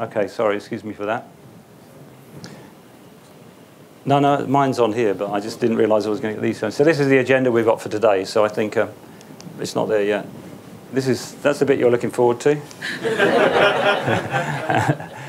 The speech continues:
Eliza, you've got a little programme I think we've published, so I think you've probably got aware, awareness of who's, um, it's not really a C V, but it is relevant. Um, I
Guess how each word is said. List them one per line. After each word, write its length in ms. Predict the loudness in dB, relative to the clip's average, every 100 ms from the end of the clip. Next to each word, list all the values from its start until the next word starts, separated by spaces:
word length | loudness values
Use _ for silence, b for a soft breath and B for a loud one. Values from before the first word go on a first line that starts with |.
| B B -2
Eliza, 440 | 2 2 2 2
you've 200 | 2 2
got 100 | 2
a 80 | 4
little 140 | 2
programme 480 | 2 4 4 4 2
I 20 |
think 220 | -2 -2 -2
we've 120 | 0
published, 360 | 0 2 0
so 120 | 2 2
I 60 |
think 240 | 4 0 0
you've 100 | 0
probably 220 | 2 2
got 140 | 2
aware, 360 | 4 4 4 2
awareness 460 | 2 2 2 0 -4
of 140 | -2
who's, 300 | 2 2 2
um, 240 | 0 0 -6 -16 -20 -20 -20 -18
it's 140 | -6
not 140 | -2 2
really 200 | 4 4
a 40 |
C 240 | 4 4 4
V, 180 | 2 2
but 160 | 2
it 180 | 0 0
is 180 | -2 2
relevant. 560 | 4 6 4 0 -2 -10 B B B -2
Um, 400 | 0 0 -4 -4 0
I 420 | 2 4 2